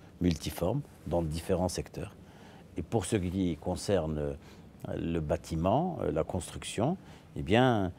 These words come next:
le Maroc, c'est vrai, a initié des choses. Vous parliez de villes nouvelles, des villes nouvelles. Nous en avons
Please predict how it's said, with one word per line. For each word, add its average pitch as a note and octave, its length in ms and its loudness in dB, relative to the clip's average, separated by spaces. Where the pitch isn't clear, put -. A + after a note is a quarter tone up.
le C#2 60 -4
Maroc, D2+ 300 2
c'est F#2 100 0
vrai, F#2 200 4
a G2 80 10
initié F#2+ 460 4
des G2 80 0
choses. E2+ 380 -2
Vous C#2+ 80 -8
parliez D2+ 380 -4
de D#2+ 60 0
villes D#2+ 200 0
nouvelles, E2 340 6
des D2+ 80 0
villes F2+ 160 2
nouvelles. G2 300 6
Nous D#2+ 140 -4
en E2+ 80 0
avons F#2+ 320 2